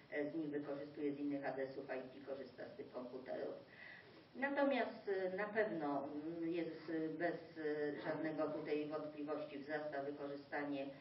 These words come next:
e, baz tych, e, do wyszukiwania, baz bibliograficzno-abstraktowych czy tych, e, do parametryzacji jednostek. E, o, na co powinno się w przyszłości zwrócić uwagę? Na pewno na uzupełnienie oferty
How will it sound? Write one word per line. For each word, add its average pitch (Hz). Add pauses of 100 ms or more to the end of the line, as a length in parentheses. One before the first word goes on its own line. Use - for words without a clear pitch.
(160)
e, 156
baz - (180)
tych, 160
e, - (460)
do 170
wyszukiwania, 156
baz 143
bibliograficzno-abstraktowych 139
czy 139
tych, 139 (340)
e, -
do 143 (240)
parametryzacji 143
jednostek. 127 (640)
E, -
o, 240
na 240
co 233
powinno 202
się 185
w -
przyszłości 165
zwrócić 147
uwagę? 147 (280)
Na 175
pewno 226
na 196
uzupełnienie 170
oferty 156